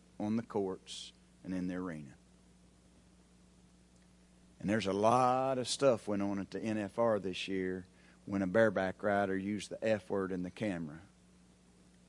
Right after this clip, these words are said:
And look here, and he said it right to the judges, and I just want to make this point.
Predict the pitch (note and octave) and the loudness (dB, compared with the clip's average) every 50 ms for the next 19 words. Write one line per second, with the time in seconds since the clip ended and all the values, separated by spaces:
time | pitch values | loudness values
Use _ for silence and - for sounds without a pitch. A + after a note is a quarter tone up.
0 | - - - - - - - G2+ G#2 A2 A#2 - - D#3 D3 B2 G2+ G2 G#2 - | -20 -20 -20 -20 -20 -10 -6 -2 0 0 0 0 0 2 2 2 2 0 -4 -10
1 | - - - - - - - G2+ G2+ G2 F#2 - - A2 G#2+ - D#2 G#2+ G#2+ A2 | -18 -20 -20 -20 -20 -8 -4 -2 0 0 2 2 2 2 0 0 0 0 0 0
2 | G#2+ - A#2 G#2+ G#2+ G#2+ G2+ B2+ A#2 G#2+ F#2+ E2+ F2+ F2+ - F2 G2 G2 G2 F#2+ | 0 -2 -4 -6 -4 -4 -2 -2 -2 -2 -4 -6 -8 -10 -8 -6 -6 -6 -6 -8
3 | - - G#2+ G#2+ G2+ G#2 G#2+ G#2 - - A2 - - - - A2+ F#2+ E2 D#2+ | -8 -8 -8 -6 -6 -6 -6 -8 -8 -8 -10 -10 -8 -6 -6 -6 -4 -6 -8